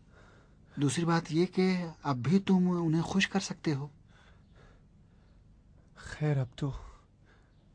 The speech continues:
Speaker 2: بہت دیر ہو چکی ہے۔
Speaker 1: ایسا نہیں ہے، تمہیں اپنے والد کی وصیت پر عمل کرنا چاہیے۔
Speaker 2: وصیت؟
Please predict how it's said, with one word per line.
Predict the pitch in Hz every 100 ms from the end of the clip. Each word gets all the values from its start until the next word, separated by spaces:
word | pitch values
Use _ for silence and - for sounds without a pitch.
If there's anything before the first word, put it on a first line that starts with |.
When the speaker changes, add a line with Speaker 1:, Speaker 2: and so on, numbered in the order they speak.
| - -
Speaker 2:
بہت | 127 147 -
دیر | 123
ہو | 135
چکی | 135 - -
ہے۔ | -
Speaker 1:
ایسا | 127 131 156
نہیں | 147 135 139
ہے، | 98 92 - - - - - - - - - - - - - - -
تمہیں | 156 147 156
اپنے | 143 156
والد | 147 135 131 143
کی | - 143
وصیت | 123 - 139 139
پر | 135
عمل | 131 139
کرنا | 135 120 107
چاہیے۔ | 98 92 85 95 - - - - - - - - - - - _ _ - -
Speaker 2:
وصیت؟ | 131 - 131 156